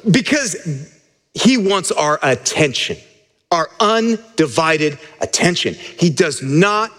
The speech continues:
want us to miss this.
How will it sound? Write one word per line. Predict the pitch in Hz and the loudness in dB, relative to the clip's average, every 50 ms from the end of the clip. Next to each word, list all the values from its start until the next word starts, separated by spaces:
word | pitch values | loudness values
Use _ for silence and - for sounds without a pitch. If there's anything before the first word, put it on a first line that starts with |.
| - - - _ - | -20 -20 -20 _ -2
want | 139 165 190 196 196 196 202 196 - - - - - _ - | 2 2 4 4 4 2 0 -2 -8 -20 -20 -20 -8 _ 0
us | 196 180 185 185 175 - - - - - - - _ _ - | 2 2 2 2 0 -2 -4 -6 -8 -10 -16 -20 _ _ -6
to | - 131 117 | -2 0 0
miss | 117 123 131 151 175 170 - - | 2 2 2 2 2 2 2 -2
this. | - 151 - - - - - - - - _ _ | -2 -2 -2 -2 -4 -6 -6 -12 -16 -18 _ _